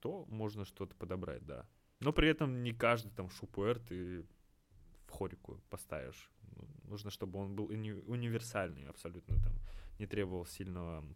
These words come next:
трепетного заваривания, э, чтобы там в перестой, если он перестоится, чтобы там в горечь не уходил. Вот уж тут такая есть <laughs> у меня такая услуга, как, э, чайный консалтинг.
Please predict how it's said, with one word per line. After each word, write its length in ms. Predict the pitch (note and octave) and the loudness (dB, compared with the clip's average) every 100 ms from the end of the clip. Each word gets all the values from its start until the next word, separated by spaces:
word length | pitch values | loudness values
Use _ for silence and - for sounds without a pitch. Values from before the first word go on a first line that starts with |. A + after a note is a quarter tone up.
| - | -6
трепетного 460 | G2 F#2+ - F2 F2 | -4 -4 -6 -6 -2
заваривания, 640 | G2+ A#2+ A#2+ G#2+ G#2 F#2+ - - - - - - - - - - - | 0 2 2 2 0 -2 -6 -18 -20 -20 -20 -20 -20 -20 -20 -20 -14
э, 800 | G#2+ G2 F#2 E2+ - - - - F#2 | -10 -8 -8 -10 -12 -16 -18 -14 -12
чтобы 340 | - F#2+ F#2 | -6 -4 -4
там 140 | F2+ F2+ | -4 -6
в 100 | - | -4
перестой, 600 | A#2+ A2 - - A2+ G#2 | -2 0 -2 2 4 4
если 220 | F#2+ - | 0 -6
он 100 | F#2 | -8
перестоится, 560 | - G2 - G2 G#2+ - | -6 -6 -4 -4 -4 -6
чтобы 240 | - F2 | -10 -8
там 140 | E2+ F2 | -8 -10
в 60 | G2 | -4
горечь 360 | A2+ A2 G#2 | -2 0 -2
не 80 | G2+ | -6
уходил. 440 | G2+ - G2 G2+ F2 - - _ | -6 -6 -4 -4 -6 -14 -20 _
Вот 140 | - - - - _ - | -16 -14 -20 -20 _ -14
уж 200 | F2+ G2 - | -14 -14 -12
тут 140 | - G2 - - - - | -10 -10 -12 -20 -16 -10
такая 440 | G2 G2 F#2 E2+ - - - - - - - | -6 -2 -2 -4 -8 -20 -20 -20 -20 -20 -8
есть 260 | G#2+ - - | -8 -8 -6
<laughs> 200 | - B2 | -4 -4
у 40 | |
меня 140 | A2 G#2+ | -4 -4
такая 280 | G#2 G#2+ | -4 -2
услуга, 340 | G#2 - A#2+ A2 A2+ - - - | -2 -2 -2 0 -2 -4 -12 -6
как, 260 | G2+ - | -6 -4
э, 520 | G2 F#2+ F2+ E2 - - | -2 -2 -2 -4 -10 -8
чайный 320 | - G#2+ G#2 | 0 0 0
консалтинг. 800 | G#2 G2+ - F2+ D#2+ D#2+ - | -4 -4 0 0 -2 -10 -16